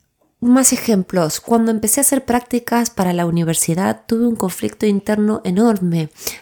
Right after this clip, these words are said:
La mirada del otro a mí no me afectaba al estudiar en soledad o al hacer los exámenes, pero sí cuando me exponía ante una audiencia, al punto tal de sentirme bastante bloqueada.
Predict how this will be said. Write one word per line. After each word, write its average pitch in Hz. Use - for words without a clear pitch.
La 202
mirada 254
del 254
otro 247
a 170
mí 214
no 202
me 208
afectaba 202
al 196
estudiar 180
en 175
soledad 196
o 160
al 156
hacer 190
los 196
exámenes, 185
pero 185
sí 254
cuando 165
me 170
exponía 208
ante 165
una 165
audiencia, 165
al 160
punto 247
tal 233
de 202
sentirme 202
bastante 185
bloqueada. 165